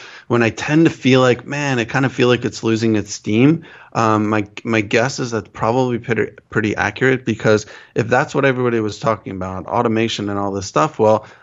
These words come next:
probably a lot of people are embracing that now, and that's what everybody's doing. So if everybody's doing it, it's probably not effective, right? So if that's the case, you're getting a lot of drip campaigns. Your, your clients or potential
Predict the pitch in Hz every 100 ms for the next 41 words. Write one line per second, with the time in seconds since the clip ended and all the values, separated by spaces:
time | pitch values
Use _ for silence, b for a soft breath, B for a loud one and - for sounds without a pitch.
0 | B - 135 175 170 165 107 104 226 -
1 | 143 139 120 104 107 147 - 107 98 95
2 | 98 104 113 107 113 - 123 - 107 117
3 | 107 107 104 92 107 143 104 92 - 110
4 | 110 - 123 143 147 131 117 101 - 135
5 | 131 110 104 104 - - 131 127 107 104
6 | 101 98 95 - 101 - - - - _
7 | - 104 117 117 B B B - 123 107
8 | 113 143 - 120 113 135 131 101 - 110
9 | 107 123 120 101 101 104 117 101 110 -
10 | 107 98 101 98 101 - B B B B
11 | 117 104 - - 117 127 139 - 147 143
12 | 110 101 95 - 143 147 123 107 98